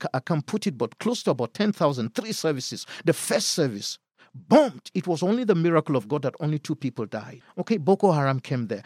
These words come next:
At that time, the youths got angry, and they were out. They wanted to kill any Muslims they saw because they equated Boko Haram with other Muslims. Again, we came out and said, "No, you can't do that." And we've managed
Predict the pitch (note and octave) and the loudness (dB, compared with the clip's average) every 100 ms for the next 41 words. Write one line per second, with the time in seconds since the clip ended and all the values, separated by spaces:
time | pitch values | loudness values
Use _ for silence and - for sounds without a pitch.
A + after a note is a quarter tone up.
0 | - - C3+ G#3 - G#3+ F#3+ D#3 B2+ B2 | -8 -2 0 0 -2 0 2 2 0 -4
1 | D#3 A#2+ B2+ C3+ - D3 C#3+ - - - | -6 -4 -4 -4 0 4 6 4 -4 -14
2 | _ _ - - - C3 B2+ A#2 A2+ - | _ _ -20 -14 -4 -2 0 0 -2 2
3 | D#3 G3+ G#3 - _ _ _ C3 B2+ E3+ | 4 4 0 -10 _ _ _ -4 -2 -2
4 | G3 - - - D3 - D#3 D#3+ C#3 B2 | -4 -8 -10 -2 -2 0 -2 0 -2 -4
5 | C3 B2 A#2+ - C#3+ A2 A#2+ A#2+ B2 - | -4 -4 -6 -4 -4 -4 -6 -8 -8 -8
6 | C3 - D#3 D#3+ D#3 - _ A2+ C#3 D#3 | -10 -2 0 2 0 -2 _ -4 -2 0
7 | C3+ A2+ A2 A2+ - - C3 - B2+ B2+ | -2 -4 -4 -6 -10 -10 -8 -2 0 0
8 | A2+ A2+ - A2+ - - - A#3+ D3 C4 | -2 -6 -10 -14 -16 -18 2 2 4 4
9 | C4+ C#4+ - _ _ _ A3+ A2 C4 B3 | 4 4 0 _ _ _ -8 6 6 6
10 | - C#4+ C4 F4 - G3 D3+ - G3+ D#3+ | 2 2 4 2 4 2 4 2 4 8
11 | F#3 F4 F#4 E4 - - D4 A#3 D3+ D#4 | 10 10 8 6 4 2 0 2 2 6
12 | F4+ A3+ B2+ - - _ _ - - - | 6 6 4 -2 -20 _ _ -20 -18 2
13 | F#3+ F3 G3 - F3+ G3+ D4 F4+ F#4 - | 2 4 2 2 4 6 8 8 6 4
14 | - - | -2 -4